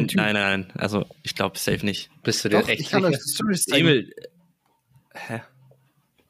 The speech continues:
Speaker 1: Okay,
Speaker 3: Krass.
Speaker 1: ähm, auf jeden Fall war es so, ich habe an dem Abend gearbeitet und mein Chef, hab ich schon oft gesagt, das ist sau entspannt, Digga. Wir haben ganz laut hier, ähm, K I Z gehört, hab ich Limmer schon ein Video geschickt. Das ist so ein geiler Typ, Digga. Auf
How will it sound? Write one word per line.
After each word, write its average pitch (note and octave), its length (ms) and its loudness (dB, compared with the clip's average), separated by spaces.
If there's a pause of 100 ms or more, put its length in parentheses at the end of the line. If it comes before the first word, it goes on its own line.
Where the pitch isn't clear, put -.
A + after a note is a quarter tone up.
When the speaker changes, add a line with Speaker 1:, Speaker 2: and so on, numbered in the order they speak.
(460)
Speaker 1:
Okay, B2+ 200 -2
Speaker 3:
Krass. A2 300 4
Speaker 1:
ähm, A2+ 220 -4 (400)
auf B2+ 120 0
jeden C#3+ 200 2
Fall B2 280 4 (320)
war C#3 220 2
es C3+ 100 -4
so, E3+ 160 4
ich D#3 120 2
habe D3 160 4
an C#3 80 0
dem B2+ 120 2
Abend C3+ 280 2
gearbeitet B2 720 4 (100)
und B2 260 2
mein A#2+ 160 2
Chef, D#3 340 0
hab C3 120 4
ich B2+ 80 0
schon A2 100 0
oft - 140 0
gesagt, C3 220 0
das A2 120 -4
ist - 280 -4
sau C#3+ 240 4
entspannt, C#3 500 2
Digga. A#2 180 2
Wir A2+ 100 2
haben B2 280 2
ganz B2+ 320 0
laut C3 260 4
hier, B2+ 380 2
ähm, A2+ 500 2 (520)
K C#3+ 180 4
I C#3 40 4
Z D#3+ 260 0
gehört, C#3+ 180 2
hab C#3+ 60 6
ich C#3+ 100 4
Limmer D3 220 4
schon C#3+ 120 0
ein C3+ 60 -2
Video C#3+ 180 4
geschickt. C#3 360 2
Das A2+ 80 2
ist A2+ 200 2
so D3+ 140 6
ein C#3 160 4
geiler B2+ 300 4
Typ, - 260 -2
Digga. A2 240 4
Auf A2+ 160 2